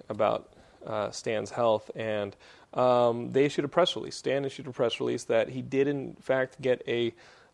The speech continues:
um, is it a heart monitor installed into himself. And I say installed like he's a robot, but you know what? Stan Lee's a machine, so why not? Um, I'm guessing that this is a Stark Industries heart monitor, and it probably runs off of, um,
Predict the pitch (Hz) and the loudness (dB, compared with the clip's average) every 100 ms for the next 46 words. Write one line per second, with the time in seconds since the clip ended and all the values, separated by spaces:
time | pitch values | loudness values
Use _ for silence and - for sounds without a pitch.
0 | - 123 120 113 107 104 - 123 - - | -4 -2 0 0 -4 -8 -8 -8 -6 -6
1 | - 165 185 120 110 104 104 110 - 113 | 2 2 4 2 0 0 -2 -6 -2 -2
2 | 117 117 135 117 - 107 107 - 110 110 | 0 -4 -8 -12 -8 -8 -8 -6 -4 -2
3 | 147 151 160 196 147 - - 113 - 117 | 0 4 4 8 6 4 0 0 -2 -8
4 | - 147 123 117 113 113 117 110 - 139 | -2 0 2 2 4 2 2 -2 0 0
5 | 135 139 139 135 131 131 131 139 131 131 | 0 2 4 6 4 2 0 0 2 0
6 | 117 117 110 135 143 147 127 - - - | -2 -4 -6 -2 -2 -2 -4 -10 -20 -20
7 | - - - 131 120 135 147 156 170 - | -20 -20 0 4 8 8 6 6 6 4
8 | - - - - - - 139 135 127 113 | -6 -20 -20 -20 -8 6 10 12 10 8
9 | - 208 269 175 139 - 117 110 113 - | 4 4 6 4 4 2 -2 -2 -6 -6
10 | 120 113 143 131 110 95 - - 131 135 | -4 -2 -2 -2 -2 -2 -4 -2 -2 -2
11 | - 139 165 - 170 170 165 - 160 165 | -4 -2 -2 -2 0 0 -2 0 2 4
12 | 160 156 156 160 160 - 117 - 135 131 | 2 0 0 0 0 0 -4 -4 2 4
13 | 131 120 117 113 110 117 104 104 - 107 | 4 2 0 -2 -4 -2 0 0 -2 -6
14 | 101 - 101 98 101 101 | -6 -4 -2 -2 -4 -8